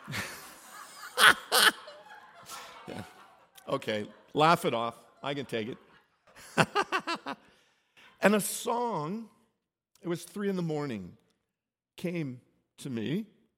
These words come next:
And it was a song that we, I believe we all know.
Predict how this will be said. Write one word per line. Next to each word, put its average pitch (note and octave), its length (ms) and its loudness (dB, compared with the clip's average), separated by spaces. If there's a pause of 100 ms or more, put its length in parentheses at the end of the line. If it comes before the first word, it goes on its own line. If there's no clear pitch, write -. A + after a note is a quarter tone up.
(520)
And C#3+ 100 2
it D3 140 0
was C#3 440 -2 (120)
a D#3 80 -4
song F3+ 680 0
that D3 200 0
we, C#3 240 -4
I C#3 100 -4
believe C#3+ 340 -2
we C#3 80 -2
all C#3+ 220 4
know. E3+ 480 2